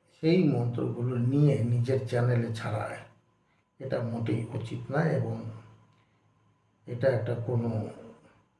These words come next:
উস্তাদ কিংবা যারা প্রকৃতিতান্ত্রিক তাদের করা উচিত না। এবং তারা তান্ত্রিকের কিংবা কবিরাজের রাজির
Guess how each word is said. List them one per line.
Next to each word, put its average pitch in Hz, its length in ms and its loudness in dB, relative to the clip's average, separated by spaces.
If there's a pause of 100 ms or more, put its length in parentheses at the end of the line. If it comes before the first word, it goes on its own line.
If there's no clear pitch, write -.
উস্তাদ 120 460 0 (120)
কিংবা 117 360 0 (1120)
যারা 117 140 -4 (100)
প্রকৃতিতান্ত্রিক 113 1120 -2 (2000)
তাদের 127 260 -2 (120)
করা 117 180 0 (140)
উচিত - 220 -6 (200)
না। 110 100 -4 (3000)
এবং 123 240 -4 (180)
তারা 127 220 4 (220)
তান্ত্রিকের 123 680 2
কিংবা 117 260 0 (120)
কবিরাজের 123 640 2 (600)
রাজির 127 300 0